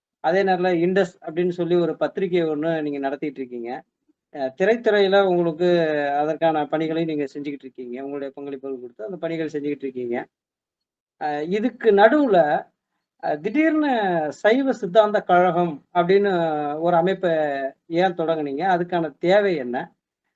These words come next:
அ, உங்களுக்கும், அ, சைவ சித்தாந்தத்துக்கும் என்ன தொடர்பு?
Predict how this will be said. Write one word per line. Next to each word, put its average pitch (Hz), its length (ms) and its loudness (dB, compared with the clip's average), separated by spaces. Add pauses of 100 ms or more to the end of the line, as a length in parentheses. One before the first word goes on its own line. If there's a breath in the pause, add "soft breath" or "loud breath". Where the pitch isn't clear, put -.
(220)
அ, 143 680 -2 (720)
உங்களுக்கும், 262 520 0
அ, 190 360 6
சைவ 196 340 4
சித்தாந்தத்துக்கும் 180 960 0
என்ன 175 260 0
தொடர்பு? 156 640 -8